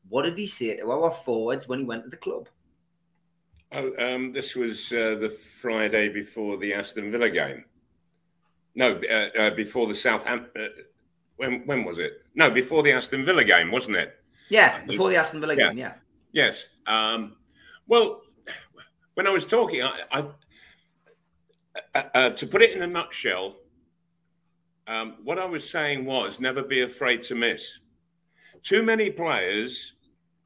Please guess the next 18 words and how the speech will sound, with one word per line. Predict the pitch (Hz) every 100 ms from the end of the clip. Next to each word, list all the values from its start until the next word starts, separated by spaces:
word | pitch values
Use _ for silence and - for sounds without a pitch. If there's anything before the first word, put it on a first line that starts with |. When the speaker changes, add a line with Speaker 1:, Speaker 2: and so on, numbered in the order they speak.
| _ _ _ _ _ _ _ _ _ _ _ _ -
Speaker 2:
um, | 117 117 - _ _ 117
they'll | 135 139
have | 196
a | 208
bad | 190 175 160 151
miss, | 151 92 - - - _ _ _ _ _ _ _ _ -
um, | 120 120 117 -
and | 123 123
then | 143 139
they | 135 131
sort | - 131
of | 123 113 - - - _ _
don't | 160 143 139
get | 139 127
in | 127
the | 120
box | 131 - -
again. | 104 98 85